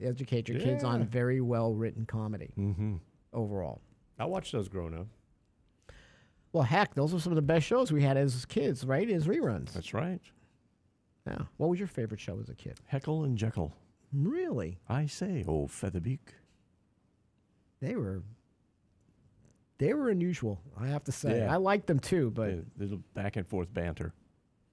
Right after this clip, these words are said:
Speaker 1: What was yours, Danny? Barney?
Speaker 2: No, Barney? No.
Speaker 3: <laughs> Barney?
Speaker 2: Wasn't
Speaker 1: Blue-,
Speaker 2: even around.
Speaker 1: Blue's
Speaker 2: Ah.
Speaker 1: Clues?
Speaker 2: No. No.
Speaker 1: <laughs> He won't even tell us.
Speaker 3: <laughs>
Speaker 2: We didn't watch much T V.
Speaker 1: Oh, well, there
Speaker 2: We
Speaker 1: you
Speaker 2: were
Speaker 1: go.
Speaker 2: outside.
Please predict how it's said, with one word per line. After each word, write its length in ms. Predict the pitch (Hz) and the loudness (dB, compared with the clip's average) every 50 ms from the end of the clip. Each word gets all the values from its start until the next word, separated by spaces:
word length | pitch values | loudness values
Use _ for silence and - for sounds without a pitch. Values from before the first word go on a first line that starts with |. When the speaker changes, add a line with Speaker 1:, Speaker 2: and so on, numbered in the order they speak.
| _ _ | _ _
Speaker 1:
What 140 | _ 147 143 | _ -4 -2
was 180 | 135 147 143 135 | 0 0 0 2
yours, 380 | 143 151 143 123 101 - - _ _ - | 2 2 2 0 -2 -6 -16 _ _ -4
Danny? 200 | 123 113 104 101 | -2 -2 -2 -2
Barney? 340 | - 90 104 123 147 160 - - _ _ _ _ 120 139 - - _ _ _ _ _ _ | -2 -2 -2 0 -2 -2 -4 -10 _ _ _ _ -10 -10 -10 -14 _ _ _ _ _ _
Speaker 2:
No, 220 | 113 113 131 160 170 - - - 95 85 - | -12 -10 -10 -10 -10 -10 -10 -12 -10 -6 -6
Barney? 560 | 104 82 85 101 110 120 131 143 143 123 - - - 131 113 - | -6 -6 -4 -4 -2 -2 -2 -2 -4 -6 -8 -8 -6 -6 -4 -4
No. 180 | 95 95 80 - | -6 -6 -8 -10
Speaker 3:
<laughs> 60 | - - | -10 -8
Barney? 640 | 85 82 76 107 104 139 190 226 240 196 131 95 | -10 -2 0 2 2 4 2 2 2 2 2 2
Speaker 2:
Wasn't 160 | - 117 110 139 | 2 4 4 6
Speaker 1:
Blue-, 60 | 143 | 4
Speaker 2:
even 80 | 113 110 110 | 4 4 2
around. 420 | 101 101 101 117 143 143 113 87 | 0 0 0 0 0 0 0 0
Speaker 1:
Blue's 280 | 127 131 139 147 139 - | 2 2 4 2 2 0
Speaker 2:
Ah. 80 | 185 131 | -2 0
Speaker 1:
Clues? 460 | - 156 156 165 196 208 - - - - - - - - - - - | 0 2 2 2 0 -2 -4 -8 -18 -20 -20 -20 -20 -20 -20 -16 -10
Speaker 2:
No. 480 | 113 113 110 101 90 85 85 - 78 - 123 - - - 117 - 98 110 139 - - - | -6 -4 -4 -4 -4 -4 -4 -6 -6 -6 -8 -10 -10 -14 -12 -10 -8 -8 -8 -10 -12 -14
No. 200 | - 107 92 87 82 | -14 -12 -12 -12 -14
Speaker 1:
<laughs> 80 | 82 85 85 - - _ _ _ _ _ _ _ _ _ _ _ _ _ _ _ _ _ _ _ _ _ _ _ _ _ _ _ _ _ _ _ _ _ _ _ | -14 -18 -20 -20 -20 _ _ _ _ _ _ _ _ _ _ _ _ _ _ _ _ _ _ _ _ _ _ _ _ _ _ _ _ _ _ _ _ _ _ _
He 160 | - - - | -2 0 0
won't 180 | 131 107 110 101 | 0 0 -2 -6
even 140 | 98 107 95 | -8 -10 -10
tell 220 | - - 120 113 117 | -10 -10 -10 -4 -4
us. 60 | 147 - | -4 -4
Speaker 3:
<laughs> 440 | - 135 127 98 - - 123 120 104 - - - - _ | -2 -4 -4 -4 -6 -8 -8 -8 -8 -8 -14 -20 -16 _
Speaker 2:
We 100 | - 185 | 0 2
didn't 160 | 262 294 240 | 2 4 4
watch 220 | - - 143 139 - | 6 4 4 4 4
much 220 | 165 160 127 - | 0 0 0 0
T 160 | - 170 160 | 0 2 2
V. 360 | 156 147 185 240 269 233 123 - - | 2 0 0 -2 -4 -6 -6 0 2
Speaker 1:
Oh, 240 | 254 349 466 440 320 | 4 4 6 4 4
well, 100 | 151 160 175 | 4 4 2
there 120 | 185 233 | 2 2
Speaker 2:
We 60 | 339 | 4
Speaker 1:
you 40 | - | 4
Speaker 2:
were 60 | 220 | 6
Speaker 1:
go. 60 | 196 185 | 8 8
Speaker 2:
outside. 540 | 196 240 269 233 196 214 233 202 127 90 | 6 6 4 4 2 2 2 0 -2 -2